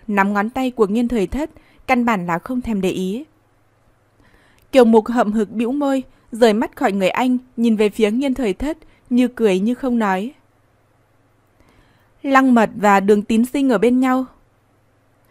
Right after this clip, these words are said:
Câu nói này rất đáng để người ta suy ngẫm. Ánh mắt Nghiên Thời Thất lóe lên, vô thức cào đầu ngón tay vào trong bàn tay của người đàn ông. "Ở bên nhau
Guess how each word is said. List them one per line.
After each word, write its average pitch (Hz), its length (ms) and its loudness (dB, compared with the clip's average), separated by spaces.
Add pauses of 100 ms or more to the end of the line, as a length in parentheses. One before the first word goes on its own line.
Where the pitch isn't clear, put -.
(480)
Câu 247 120 6
nói 208 180 2
này 220 340 -4
rất 294 160 -6
đáng 196 340 0
để 277 80 0
người 185 140 0
ta 233 180 -4
suy 233 200 -4
ngẫm. 226 280 0 (600)
Ánh 226 220 2
mắt 339 100 -2
Nghiên 294 220 0
Thời 262 160 -2
Thất 311 220 -6
lóe 226 200 0
lên, 262 280 -2 (200)
vô 233 240 4
thức 302 280 -8
cào 220 180 0
đầu 190 140 2
ngón 190 220 -4
tay 254 280 -6 (220)
vào 214 240 2
trong 269 320 -4
bàn 208 180 -2
tay 262 180 -4
của 240 140 -2
người 190 160 -4
đàn 180 160 -4
ông. 247 280 -2 (1800)
"Ở 240 160 4
bên 262 260 2
nhau 262 320 2